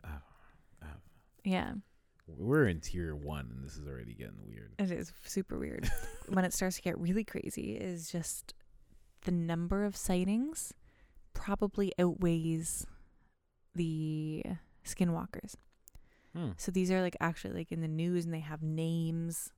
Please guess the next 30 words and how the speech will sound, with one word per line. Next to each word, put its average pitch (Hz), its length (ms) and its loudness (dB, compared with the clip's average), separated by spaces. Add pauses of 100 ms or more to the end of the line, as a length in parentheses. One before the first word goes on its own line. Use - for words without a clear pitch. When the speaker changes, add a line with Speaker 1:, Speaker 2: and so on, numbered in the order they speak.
(100)
Speaker 2:
all 180 160 0
of 170 120 0
these 170 200 -2
things. 170 480 -2
Speaker 1:
In 139 140 2
the 90 80 2
news? 90 760 2
Speaker 2:
Yeah, 240 480 12
like, 214 180 6
they're 208 120 4
in 202 80 6
Speaker 1:
Come 196 80 6
on. 202 60 8
Speaker 2:
newspapers. 196 760 4 (320)
So - 180 2
they're, 180 340 8
they 185 200 6
all, 196 180 6
they 190 160 4
all 226 120 4
have 240 160 2
stupid 214 420 0
names. - 400 0
So 208 80 0
this 196 220 2
one's 185 260 4
the 175 140 4
Waterford 180 600 4
Sheep - 380 -2
Man, 156 480 2